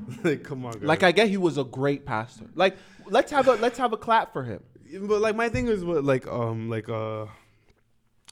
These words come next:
Speaker 1: the passers, like, yo, you're a great passer, but you don't win.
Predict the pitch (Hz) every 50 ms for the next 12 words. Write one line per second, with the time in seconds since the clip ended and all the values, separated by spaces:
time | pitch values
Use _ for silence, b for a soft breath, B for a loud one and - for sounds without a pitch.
0 | - 117 113 113 - - - 120 127 - 160 160 165 165 143 127 120 113 - 120
1 | 113 107 104 113 120 131 127 127 143 151 143 - - 127 131 131 - - 113 110
2 | 113 113 113 117 113 135 143 - - - 107 110 117 120 113 107 -